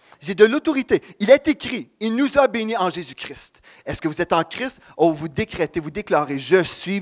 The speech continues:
le béni de l'Éternel. » Alléluia. Je suis béni. Ah, je me demande si je suis maudit par Dieu, là. De ce temps-ci, je me demande, j'ai pas vu beaucoup de récoltes dans ma vie. Peut-être Dieu m'a maudit.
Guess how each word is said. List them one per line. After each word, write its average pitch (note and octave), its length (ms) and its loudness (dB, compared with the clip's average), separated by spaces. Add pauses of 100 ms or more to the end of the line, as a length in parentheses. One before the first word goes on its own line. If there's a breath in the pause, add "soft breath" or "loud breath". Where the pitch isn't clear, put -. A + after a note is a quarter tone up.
le C3+ 140 -4
béni G#3+ 380 -2
de G#3 80 4
l'Éternel. » D3+ 600 -4 (500 soft breath)
Alléluia. D4+ 720 6 (280 soft breath)
Je A#3 180 6
suis D4 260 0
béni. C4 360 -2 (280 soft breath)
Ah, D4 120 -10
je G3+ 80 -12
me G3 100 -4
demande A3 240 -6
si - 80 -10
je - 60 -14
suis F3 120 -16
maudit E3+ 320 -10
par D#3 220 -14
Dieu, D#3+ 300 -14
là. F3 80 -16 (420 soft breath)
De D#3+ 80 -4
ce D3+ 80 -8
temps-ci, D#3+ 540 -6
je E3+ 100 -14
me D#3+ 80 -8
demande, E3 300 -10
j'ai E3 100 -6
pas F3+ 180 -4
vu E3+ 140 -8
beaucoup D#3+ 240 -12
de E3+ 60 -6
récoltes F3+ 400 -4
dans F3 160 -4
ma E3 120 -8
vie. D#3+ 120 -16
Peut-être G3+ 320 -4
Dieu G#3 160 -10
m'a G3+ 120 0
maudit. F#3+ 440 -8